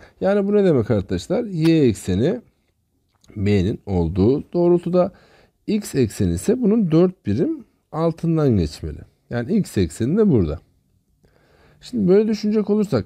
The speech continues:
ekstra noktam sıfıra dört, kökün birisi eksi iki, birisi ise bir, iki, üç, dört, beş, altı. Buradan bize ne demiş?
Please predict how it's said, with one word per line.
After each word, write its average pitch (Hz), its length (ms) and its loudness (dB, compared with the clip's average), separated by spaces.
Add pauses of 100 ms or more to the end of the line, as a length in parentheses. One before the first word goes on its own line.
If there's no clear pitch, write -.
ekstra 165 440 0
noktam 113 480 -2 (260)
sıfıra 76 500 -6
dört, 143 240 -2 (500)
kökün 185 420 2
birisi 117 420 0
eksi 139 440 -6
iki, 165 360 -4 (200)
birisi 180 360 0
ise 202 320 -4
bir, 151 180 -2
iki, - 300 -4
üç, - 380 -8
dört, 90 300 -6
beş, 226 280 -4
altı. 120 340 0 (1000)
Buradan 214 340 2
bize 208 140 4
ne 185 60 4
demiş? 160 380 -2